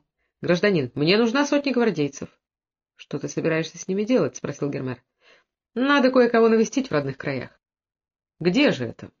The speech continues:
«В владениях де Шанталенов, между Плугастелем и Пон-Лаббе. Там целое гнездо вандейцев». «Ты уверен в том, что сведения точны?»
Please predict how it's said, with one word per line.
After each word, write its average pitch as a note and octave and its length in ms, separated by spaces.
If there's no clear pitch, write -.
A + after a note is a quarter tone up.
«В E3 80
владениях G#3+ 500
де G3+ 80
Шанталенов, G#3+ 580
между F#3 500
Плугастелем G#3 800
и A3 200
Пон-Лаббе. G#3+ 760
Там D#4 240
целое C4 260
гнездо A3 400
вандейцев». F#3 540
«Ты C#3+ 100
уверен G3 380
в - 40
том, F3 160
что - 180
сведения D3 440
точны?» - 500